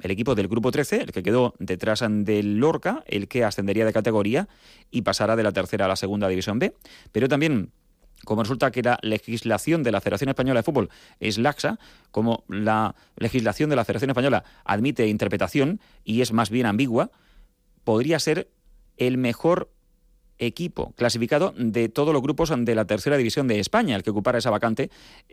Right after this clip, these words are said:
de, del Jumilla para el caso de que no compita en,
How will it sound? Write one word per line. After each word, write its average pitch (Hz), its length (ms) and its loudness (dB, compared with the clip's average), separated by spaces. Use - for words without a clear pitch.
de, 101 540 2
del 104 140 0
Jumilla 117 380 2
para 107 180 0
el 101 60 -2
caso 120 200 0
de 104 80 0
que 104 100 -2
no 107 80 0
compita 104 600 0
en, 101 520 -4